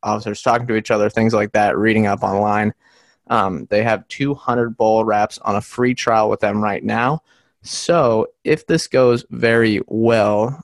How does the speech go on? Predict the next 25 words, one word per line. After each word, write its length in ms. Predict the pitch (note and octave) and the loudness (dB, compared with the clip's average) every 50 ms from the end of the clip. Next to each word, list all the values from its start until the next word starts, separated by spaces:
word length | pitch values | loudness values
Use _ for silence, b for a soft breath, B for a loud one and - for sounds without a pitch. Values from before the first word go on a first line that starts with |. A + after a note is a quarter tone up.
| - | -8
um, 320 | - G3+ B2+ A2 G#2+ G#2 - | -4 -4 -2 -2 -2 -2 -4
successfully, 960 | - - A#2 - - - - C#3 C3 B2 - - - A2 A2+ F#2+ G#2 G#2+ - - _ _ _ _ _ _ _ _ _ _ _ _ _ _ _ | -4 -6 -8 -6 -6 -2 -2 -2 -2 -2 -4 -6 -6 -4 -2 -2 -2 -2 -4 -8 _ _ _ _ _ _ _ _ _ _ _ _ _ _ _
I 80 | - A#2+ | -2 0
know 140 | A2+ A2 A2 | 2 2 2
with 160 | A2 A2 - | 2 2 2
everyone 340 | A2+ G#2+ G#2+ A2 A2 A2 A2 | 2 2 4 2 2 2 2
inside 460 | A2 A2 A2 - - A#2 A2 A2+ A2 | 2 2 2 2 2 2 2 4 4
right 160 | A2+ A2+ A2 | 4 2 4
now, 180 | A2 A2 A2 A2 | 2 2 2 0
it 80 | A2 | 0
might 300 | A2 A2 A2 A2 A2 - | 0 0 0 0 0 0
not 240 | - A2+ A2+ A2 - | 0 0 0 0 0
get 160 | - A2+ G#2+ | 0 -2 0
the 80 | - A2 | 0 -4
same 360 | - - - A2+ G#2+ G#2+ G#2+ | -4 -2 -2 0 0 0 0
usage 460 | G#2 G#2 G#2+ A2 A#2 - - C3 B2+ | -2 -4 -2 -2 -2 0 -2 -2 -2
rate, 380 | C3 B2+ B2+ C3 C#3 C3+ - - - _ _ _ _ - | 0 0 0 0 -2 -4 -8 -18 -20 _ _ _ _ -4
um, 300 | A2+ A2 G#2+ G#2 G#2 G2+ | -2 0 0 0 0 -2
as, 460 | G#2 G#2+ G#2+ G#2+ G#2+ A2 - - - - _ _ _ _ _ _ _ _ _ _ _ _ | -2 0 0 0 -2 -2 -4 -6 -8 -12 _ _ _ _ _ _ _ _ _ _ _ _
you 80 | C3 B2 | -4 -4
know, 60 | - - | -4 -2
previously, 460 | - B2+ C#3 D3 D#3 D3+ - E3+ E3+ E3 | 0 2 2 2 2 2 2 0 0 2
but 160 | C3 A2+ G#2+ | 0 0 0
who 180 | B2+ C#3 B2+ | 2 2 2
knows? 480 | A#2+ A2 A2+ A#2+ C#3 C#3+ - - - - | 4 4 2 2 0 -2 -6 -14 -18 -20